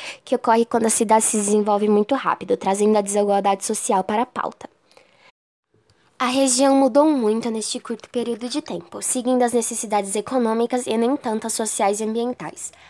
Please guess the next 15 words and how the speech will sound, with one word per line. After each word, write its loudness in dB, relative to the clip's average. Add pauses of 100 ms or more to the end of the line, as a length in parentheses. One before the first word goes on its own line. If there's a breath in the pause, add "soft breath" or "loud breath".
(120 loud breath)
Londrina 0
continuará 0
a 2
mudar, 0
mas -2
é -2
necessário -2
se -4
atentar -4
com -10
relação -4
em -4
manter -4
a -4
natureza -4